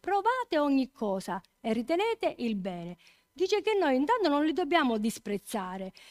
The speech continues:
però dobbiamo provare le, le profezie per vedere se, se sono da parte di Dio.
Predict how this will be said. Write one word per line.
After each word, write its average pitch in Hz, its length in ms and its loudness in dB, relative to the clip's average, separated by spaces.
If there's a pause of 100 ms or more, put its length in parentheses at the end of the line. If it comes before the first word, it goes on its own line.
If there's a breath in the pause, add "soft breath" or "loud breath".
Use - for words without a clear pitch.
(140 loud breath)
però 440 180 0
dobbiamo 381 440 4
provare 294 840 2 (280)
le, 226 580 -2
le 226 160 0
profezie 214 380 -2
per 277 160 0
vedere 349 460 2
se, 262 320 0
se 262 180 -2
sono 277 380 0
da 240 140 2
parte 277 280 -2
di 220 200 -4
Dio. 202 340 -2